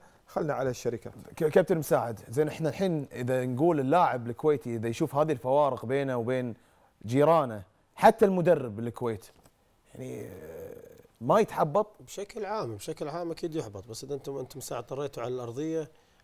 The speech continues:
Speaker 3: أقول لك يعني مد-، الأرضية الحين الصيانة من راحت الهيئة بدأت تطلع المشاكل هذه. خلي الأندية، ملاعب الأندية، وبعدين أنت،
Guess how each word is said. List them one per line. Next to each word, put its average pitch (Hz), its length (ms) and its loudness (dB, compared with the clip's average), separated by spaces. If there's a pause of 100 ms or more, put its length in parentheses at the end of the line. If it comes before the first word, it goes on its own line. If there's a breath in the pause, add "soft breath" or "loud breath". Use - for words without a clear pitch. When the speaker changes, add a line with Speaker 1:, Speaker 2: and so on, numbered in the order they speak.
(120)
Speaker 3:
أقول 156 240 -4
لك 131 160 -4
يعني 117 200 -4
مد-، 135 140 -2
الأرضية 139 560 -2
الحين 139 260 -2
الصيانة 139 520 -2
من 123 80 -4
راحت 139 380 -4
الهيئة 160 460 0 (300 soft breath)
بدأت 165 280 -4
تطلع 151 260 -4
المشاكل 131 520 -4
هذه. 101 220 -10 (600 soft breath)
خلي 180 360 0
الأندية، 156 640 0 (400)
ملاعب 123 400 -2
الأندية، 120 300 -4
وبعدين 120 360 -6
أنت، 170 260 -4